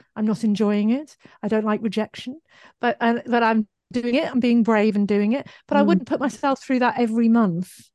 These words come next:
Speaker 2: Mm.
Speaker 1: You know, what, what's the point? Who am I trying to impress? Who cares? No one cares. So just, you know,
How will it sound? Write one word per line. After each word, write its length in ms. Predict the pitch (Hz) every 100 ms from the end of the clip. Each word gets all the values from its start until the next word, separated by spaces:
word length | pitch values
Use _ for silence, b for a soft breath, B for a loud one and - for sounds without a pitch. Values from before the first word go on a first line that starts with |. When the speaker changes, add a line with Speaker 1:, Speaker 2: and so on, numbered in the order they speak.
| _
Speaker 2:
Mm. 320 | 196 190 175 170
Speaker 1:
You 60 |
know, 180 | 240 202 -
what, 220 | 262 247
what's 220 | 294 -
the 80 | 277
point? 480 | - 359 339 196 175
Who 120 | 294
am 100 | 311
I 60 |
trying 240 | 311 302 285
to 80 | 285
impress? 680 | 269 - 339 247 - - - b b b -
Who 120 | 311
cares? 380 | - 320 247 208
No 120 | 330
one 120 | 359
cares. 580 | 294 370 403 226 180 - B B B B B -
So 300 | 277 277 262
just, 260 | - 285 -
you 100 | 330
know, 200 | 277 -